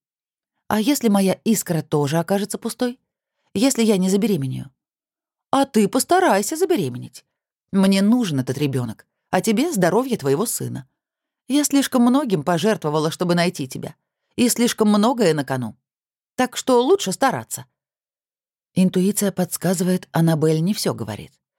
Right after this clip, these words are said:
Она точно что-то скрывает. Я замечаю, что она нервничает, и чем дольше мы общаемся, тем труднее ей это скрывать. «Ну всё, на сегодня информации хватит», говорит она, резко вставая.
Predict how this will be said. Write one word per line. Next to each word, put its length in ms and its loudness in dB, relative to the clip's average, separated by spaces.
Она 220 2
точно 400 -4
что-то 240 -6
скрывает. 580 -8
Я 160 2
замечаю, 460 2
что 160 -2
она 160 2
нервничает, 640 0
и 140 0
чем 200 0
дольше 280 2
мы 120 2
общаемся, 500 -2
тем 200 -2
труднее 400 -2
ей 220 0
это 100 -6
скрывать. 500 -10
«Ну 160 2
всё, 300 0
на 120 4
сегодня 360 0
информации 480 0
хватит», 440 -6
говорит 400 0
она, 200 2
резко 260 -2
вставая. 480 -8